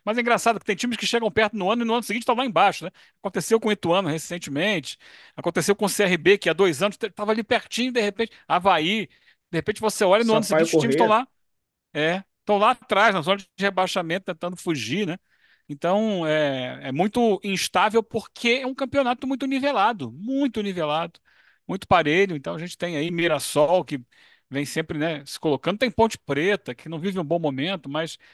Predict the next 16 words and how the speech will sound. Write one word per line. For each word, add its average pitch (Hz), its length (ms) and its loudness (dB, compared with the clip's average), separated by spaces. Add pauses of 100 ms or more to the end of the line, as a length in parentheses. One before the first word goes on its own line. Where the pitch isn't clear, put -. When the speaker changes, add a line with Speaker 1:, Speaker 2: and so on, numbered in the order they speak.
Speaker 1:
é 165 100 2
a 156 80 4
Ponte 151 240 0
Preta, 160 640 -2
né? 175 140 -12 (800)
É, 139 260 -4
tem 208 220 4
essa 214 180 2
novidade, 208 840 0
a 226 120 -8
grande 180 440 0
novidade, 165 600 -2
que - 80 -8
é 180 40 -2
o 170 100 0
Amazonas, 185 840 -4